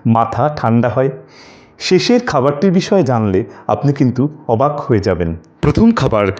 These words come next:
যা আপনার মাথাকে ঠান্ডা রাখতে পারে তা হলো আমাদের খুবই পরিচিত ও সহজলভ্য একটি ফল, কলা। আপনি শুনে অবাক হচ্ছেন যে কলা আবার কি করে মাথা ঠান্ডা রাখে? গবেষণায় দেখা গেছে কলায় প্রচুর পরিমাণে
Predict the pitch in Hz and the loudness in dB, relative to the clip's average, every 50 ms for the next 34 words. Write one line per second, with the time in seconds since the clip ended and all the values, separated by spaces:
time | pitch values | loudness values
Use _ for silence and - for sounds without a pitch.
0 | - - 113 151 139 147 160 - - 175 165 147 117 107 - 156 147 - 147 - | -4 0 2 4 4 4 4 2 0 0 0 2 0 0 0 -2 -2 -2 -2 -4
1 | - - 113 113 123 139 139 131 - - 127 123 101 95 90 90 92 92 - - | -2 -2 -2 -2 -2 -2 -2 -4 -4 -4 -4 -2 -2 0 0 0 0 -2 -4 -2
2 | - 120 117 117 120 113 117 117 113 - - - - - 110 117 139 139 139 143 | -2 0 2 2 4 4 2 2 0 -2 -8 -12 -6 -2 0 0 2 2 2 0
3 | 127 - - - 160 135 139 - - 127 127 147 - - 143 - 143 135 135 135 | 0 0 0 0 2 2 0 2 2 2 2 2 0 -2 0 2 4 4 4 2
4 | - - 117 104 101 - - 110 110 160 147 131 147 151 131 131 127 - - - | 0 2 2 4 2 2 2 2 2 0 2 2 0 2 2 2 0 0 -2 -4
5 | 127 123 - 123 104 98 98 101 98 - - - - - 117 104 92 90 85 85 | -6 -4 -2 -2 0 0 0 -2 -4 -8 -14 -12 -6 -2 0 0 0 0 -2 -4
6 | - - - - - - - - - - - - - 143 - - - - - 226 | -6 -10 -16 -20 -20 -20 -20 -20 -20 -20 -4 -2 0 0 0 0 0 2 4 4
7 | 208 208 165 - - 185 190 - 170 - - - - - 113 95 90 95 101 - | 4 4 4 4 4 2 4 4 2 2 2 -2 -2 0 0 0 0 -2 -6 -12
8 | - _ - 135 151 151 170 170 185 190 196 202 202 202 202 180 190 170 151 - | -12 _ -2 -2 -2 2 4 4 4 6 6 4 4 4 2 2 0 -2 0 2
9 | 165 160 165 156 151 - - - - - 101 98 - - 139 - - 156 151 151 | 2 4 4 2 2 -2 -8 -8 -4 -2 -2 -2 -2 -2 -2 0 0 2 2 2
10 | 151 147 143 - - 170 165 - - - _ _ - - - - - - - - | 2 0 -2 -2 -2 -2 -2 -4 -8 -20 _ _ -20 -20 -20 -20 -20 -20 -20 -20
11 | - - - - - - 123 117 123 - - 185 190 208 190 147 123 107 - 165 | -20 -20 -12 -4 0 2 2 2 2 2 4 4 4 4 4 2 0 0 0 0
12 | 156 160 151 - - - 104 95 95 - 127 120 127 139 139 120 101 120 - - | 0 0 0 0 0 0 0 0 -2 -2 0 0 2 2 2 0 -2 -2 -4 -8
13 | - - 143 139 - - 196 220 226 - 156 127 123 120 110 104 104 101 | -4 0 0 0 2 4 4 4 4 2 2 2 2 2 2 2 0 0